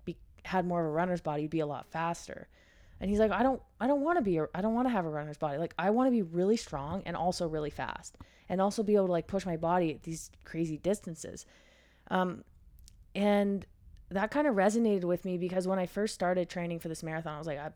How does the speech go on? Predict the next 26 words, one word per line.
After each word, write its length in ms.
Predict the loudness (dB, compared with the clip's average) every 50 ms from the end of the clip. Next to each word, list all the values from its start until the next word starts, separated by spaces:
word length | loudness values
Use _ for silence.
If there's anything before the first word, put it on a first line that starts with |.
| -10 -4
I'll 200 | 0 2 2 4
lose 220 | 4 2 0 0
weight. 240 | -4 -6 -6 -8 -12 _ -20 _ _ -14 -6 -4
Like, 120 | 0 2
I'll 120 | 2 2 2
naturally 460 | 2 2 0 0 -2 -4 -4 -4 -2
lose 240 | -2 -2 -4 -4 -4
weight." 160 | -6 -6 -6
And 140 | -4 -2 0
I, 120 | 0 -2 -4 -8 -8 -6
I 60 | -6
didn't 360 | -2 0 0 2 0 0 -2 0
really. 480 | 0 0 0 0 0 -4 -6 -6 -8 _ -20 -20 -20 -20 -20 -20 _ _ -6 -2
And 140 | 0 2
then 80 | 2 2
I 80 | 2 2
thought, 200 | 2 0 0 0
"Okay, 280 | 0 0 2 2 2
I'll 160 | 2 0 -2
cut 240 | -6 -6 -6 -6 -4
my 100 | -4 -4
calories 540 | -4 -4 -4 -2 0 2 2 2 0 -4 -6
down 220 | -8 -8 -8 -8
a 80 | -8 -8
little 200 | -8 -8 -8 -8
bit 300 | -8 -6 -6 -6 -6